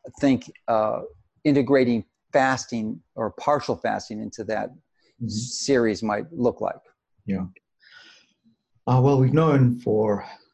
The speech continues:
Speaker 2: uh, probably more than, uh, five thousand years that being a bit hungry is good for you. So this is not revolutionary. What, what's been more revolutionary in the last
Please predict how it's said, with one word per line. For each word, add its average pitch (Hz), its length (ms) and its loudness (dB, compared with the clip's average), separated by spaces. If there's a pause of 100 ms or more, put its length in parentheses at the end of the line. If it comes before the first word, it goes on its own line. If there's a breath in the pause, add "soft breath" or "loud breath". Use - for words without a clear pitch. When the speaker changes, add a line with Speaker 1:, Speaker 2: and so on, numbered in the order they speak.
(120)
Speaker 2:
uh, - 240 -10 (840)
probably 113 380 -6
more 113 180 0
than, 110 220 -4
uh, 107 140 -4
five 117 320 -2
thousand 113 380 0
years 131 340 2
that - 180 -6
being 127 180 4
a 123 40 4
bit - 160 -2
hungry 123 340 2
is 113 80 -4
good - 180 0
for 123 140 4
you. 117 80 0
So 127 180 2
this 131 160 -2
is 139 120 2
not 131 280 2 (680)
revolutionary. 131 720 4
What, 123 340 2
what's 135 360 0 (760)
been 170 160 4
more 151 200 8
revolutionary 131 520 2
in 117 60 2
the 117 60 4
last 117 340 0